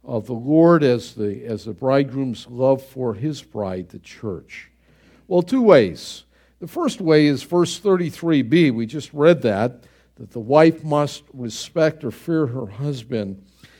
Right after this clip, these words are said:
And the first way is respect your husband for who he is and what he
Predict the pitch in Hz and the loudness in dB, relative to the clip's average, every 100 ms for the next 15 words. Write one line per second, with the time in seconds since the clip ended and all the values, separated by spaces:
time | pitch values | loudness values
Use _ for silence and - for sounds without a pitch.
0 | _ _ 175 160 254 254 - 175 160 156 | _ _ -10 -8 -2 -2 2 6 6 6
1 | - 175 - 277 262 - 180 143 175 202 | 0 -6 -2 -2 -2 0 -2 -2 -2 0
2 | 147 135 117 - 147 131 143 202 185 143 | 0 -4 -6 -4 -4 -4 -6 -6 -2 2
3 | 135 117 85 - - - _ _ _ _ | 4 2 -2 -12 -18 -20 _ _ _ _
4 | - 113 127 151 139 120 143 127 113 95 | -18 -16 -4 -2 0 0 0 0 -2 -4